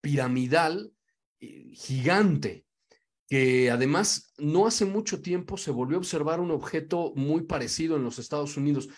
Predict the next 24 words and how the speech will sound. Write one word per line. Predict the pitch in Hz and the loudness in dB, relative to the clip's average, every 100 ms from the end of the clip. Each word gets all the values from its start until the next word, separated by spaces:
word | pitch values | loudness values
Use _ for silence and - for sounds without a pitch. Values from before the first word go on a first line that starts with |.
| _ | _
no | 151 196 | 0 0
sobre | 196 147 127 | 2 -2 -2
Washington, | 156 147 127 113 98 92 _ - _ | -4 -4 -8 -10 -14 -16 _ -20 _
pero | 143 139 | 0 4
no | 143 165 | 4 2
tiene | 196 180 | 0 0
mucho | 160 180 - 113 - _ _ - | 0 -2 -2 -6 -8 _ _ -4
que, | 117 113 110 110 113 98 - - | -2 0 0 -2 -2 -6 -12 -16
eh, | - - - _ - | -20 -20 -20 _ -12
recuerdo | 117 117 - 151 | -6 -2 4 6
haber | 160 160 | 8 6
visto | 156 147 160 | 6 2 0
un | 151 | 2
video | 147 151 156 165 - | 2 4 4 2 -2
de | 123 123 | -6 -2
un | 143 | 0
objeto | 135 - 143 143 | -2 -2 -4 -4
también | 123 113 131 131 | -4 -2 -2 -2
con | 127 | -6
forma | 120 131 131 135 120 - _ _ | -4 -4 0 -2 -2 -6 _ _
más | 120 117 139 | -8 -6 -4
o | |
menos | 127 131 127 | -2 -2 -4
triangular, | - 107 107 113 127 135 143 | -6 -4 -2 0 2 2 0